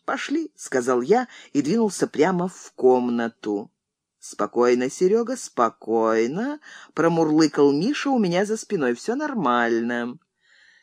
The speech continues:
Комната была пуста. Я посторонился, пропуская Мишу, чтобы он увидел все:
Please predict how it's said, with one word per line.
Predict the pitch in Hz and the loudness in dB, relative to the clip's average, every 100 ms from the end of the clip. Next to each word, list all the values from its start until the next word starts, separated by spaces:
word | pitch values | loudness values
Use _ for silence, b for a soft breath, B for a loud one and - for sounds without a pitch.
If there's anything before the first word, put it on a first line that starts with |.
| b b b _ _ | b b b _ _
Комната | - 143 151 214 269 | 0 2 4 2 2
была | 294 320 | 4 2
пуста. | 311 330 - - - 147 98 - _ _ _ _ _ _ | 2 -6 -8 -12 -10 -10 -12 -20 _ _ _ _ _ _
Я | - 214 | -6 -4
посторонился, | 190 214 339 370 311 220 196 - 208 - _ | -4 -4 0 0 2 2 2 -2 -4 -4 _
пропуская | 165 156 165 151 143 131 | -4 -4 -4 0 2 2
Мишу, | 135 226 - 302 B B B | -2 -2 -2 -4 B B B
чтобы | - - 131 131 - | -8 0 4 4 4
он | 131 147 233 - | 6 6 4 0
увидел | 220 143 131 139 202 240 | -4 -2 -4 -2 -2 -4
все: | - - 135 127 120 | -10 -6 4 4 4